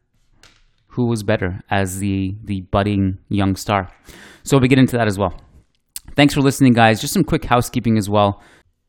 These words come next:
Matt and I are gonna record the post-game show for the Espanyol game. That'll go up tomorrow night. And then on Sunday, we got Ryan O'Hanlon coming on of E S P N F C, Supreme Liverpool fan, friend of the show. You guys know him well by now.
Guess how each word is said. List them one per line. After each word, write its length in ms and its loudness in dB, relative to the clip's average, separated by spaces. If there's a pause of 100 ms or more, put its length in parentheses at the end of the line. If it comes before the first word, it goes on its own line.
(300)
Matt 360 6
and 180 4
I 220 2
are 160 -2
gonna 240 0
record 500 -4
the 160 -4
post-game 500 0
show 240 -2
for 120 -8
the 140 -6
Espanyol 600 -2
game. 240 -2
That'll 220 2
go 140 2
up 120 -2
tomorrow 380 0
night. 480 2
And 120 2
then 80 2
on 140 0
Sunday, 520 -2
we 120 -4
got 180 -2
Ryan 340 0
O'Hanlon 440 0
coming 300 -6
on 160 -4
of 160 -6
E 180 0
S 160 -2
P 160 -4
N 100 -2
F 140 -4
C, 380 -4
Supreme 600 -4
Liverpool 460 -2
fan, 460 -4 (120)
friend 280 2
of 80 -2
the 40 -6
show. 300 -2
You 160 -4
guys 180 -2
know 200 0
him 100 -2
well 180 2
by 160 0
now. 360 0